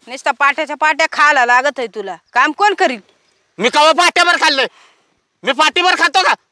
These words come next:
Speaker 2: अ, काय बो खोटं बोलायला लागलाय?
Speaker 1: डबे फुकट रिकामे आहेत, एक तुकडा सुद्धा चपातीचा दिसत नाही.
Speaker 2: अ, एकच चपाती देताय त्या डब्यामध्ये आणि भाजी, आणि म्हणताय वरनं चपातीचा तुकडा दिसत नाही, एवढं देतात का तवा?
Speaker 1: तू काय करीत हो, रस्त्याने एक एक एक एक खात येत असेल, त्याच्यामुळे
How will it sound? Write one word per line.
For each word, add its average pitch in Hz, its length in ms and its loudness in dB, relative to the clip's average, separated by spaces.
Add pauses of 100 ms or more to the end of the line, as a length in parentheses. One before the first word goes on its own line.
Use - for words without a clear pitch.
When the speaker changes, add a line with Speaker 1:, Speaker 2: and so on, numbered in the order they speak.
(440)
Speaker 2:
अ, 156 140 -4
काय 302 220 2
बो 302 160 2
खोटं 302 260 2
बोलायला 302 320 2
लागलाय? 285 360 2 (140)
Speaker 1:
डबे 269 360 -4
फुकट 320 240 -2
रिकामे 302 360 -2
आहेत, 262 200 -2
एक 240 280 -2 (120)
तुकडा 302 260 -2
सुद्धा 302 260 -2
चपातीचा 294 520 -2
दिसत 254 340 -4
नाही. 196 160 -10 (240)
Speaker 2:
अ, 160 80 -2
एकच 277 420 0
चपाती 339 380 0
देताय 339 300 2
त्या 339 140 0
डब्यामध्ये 320 500 0
आणि 320 100 0
भाजी, 269 400 0 (360)
आणि 240 140 -2
म्हणताय 285 340 2
वरनं 311 260 2
चपातीचा 302 580 -2
तुकडा 302 220 -2
दिसत 294 340 -4
नाही, 262 140 -2 (200)
एवढं 294 420 2
देतात 330 420 0
का 269 120 -4
तवा? 202 140 -2 (280)
Speaker 1:
तू 254 60 -16
काय 302 200 0
करीत 302 320 -4
हो, 311 140 2
रस्त्याने 302 420 -2
एक 254 240 -2
एक 262 140 -6
एक 262 200 -2
एक 269 140 0
खात 285 220 0
येत 240 200 -2
असेल, 277 320 0
त्याच्यामुळे 277 480 -2